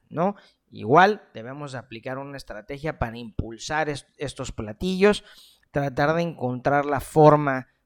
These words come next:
más adecuada de promoverlos, porque son platillos que tienen una, una alta rentabilidad que nos conviene venderlo, en este caso, pero que por alguna razón no se está moviendo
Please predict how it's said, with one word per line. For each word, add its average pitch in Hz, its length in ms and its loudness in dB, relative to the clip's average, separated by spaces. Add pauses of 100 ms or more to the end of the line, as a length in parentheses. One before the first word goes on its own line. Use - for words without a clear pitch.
más 143 300 -4
adecuada 135 640 0
de 131 120 -2
promoverlos, 202 760 0
porque - 280 -8
son 156 160 -4
platillos 139 400 -4
que 117 100 -14
tienen 139 260 -12
una, 147 420 -2
una 160 360 -6 (140)
alta 180 500 0 (320)
rentabilidad 139 880 0
que 147 140 -8
nos 127 200 -10
conviene 175 880 -8
venderlo, 160 640 0
en 147 120 -6
este 123 200 -18
caso, 165 380 -6 (320)
pero 214 340 -2 (220)
que 156 100 -10
por 135 180 -4
alguna 156 320 -6
razón 147 460 -10 (400)
no 151 480 2
se - 240 -8
está 147 400 -2
moviendo 127 800 -8